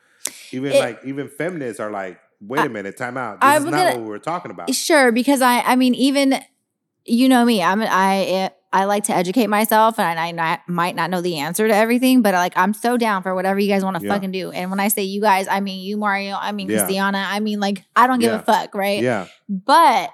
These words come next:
Speaker 2: for me to say, like, "Oh, I wanna join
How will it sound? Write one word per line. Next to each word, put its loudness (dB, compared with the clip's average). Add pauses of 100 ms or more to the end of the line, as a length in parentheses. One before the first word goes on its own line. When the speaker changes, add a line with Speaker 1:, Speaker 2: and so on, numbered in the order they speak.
(1080)
Speaker 2:
for 6
me 6
to 2
say, 6
like, 4
"Oh, 6
I 6
wanna 2
join 0